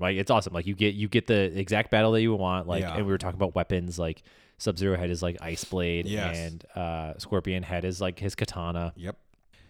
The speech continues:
Speaker 1: The, we get the absolute iconic, like, he throws his spear into Sub-Zero and gets the "get over here."
Speaker 2: Yes.
Speaker 1: Um,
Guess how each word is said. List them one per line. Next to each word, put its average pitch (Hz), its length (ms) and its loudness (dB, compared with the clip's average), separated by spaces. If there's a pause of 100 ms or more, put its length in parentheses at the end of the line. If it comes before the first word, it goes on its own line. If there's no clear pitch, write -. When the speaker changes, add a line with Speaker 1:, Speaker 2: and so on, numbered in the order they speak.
(120)
Speaker 1:
The, 107 300 0
we 101 200 0
get 107 320 2
the 101 400 0
absolute 104 580 -2 (200)
iconic, 110 680 -2 (380)
like, 98 180 2
he 92 120 -6
throws 101 360 4
his 98 100 -2
spear 101 360 2
into 92 520 2
Sub-Zero 110 560 2
and 101 100 -4
gets 95 160 -6
the 87 140 -8
"get 95 160 0
over 110 260 4
here." 110 380 2
Speaker 2:
Yes. 85 600 -4
Speaker 1:
Um, 90 460 0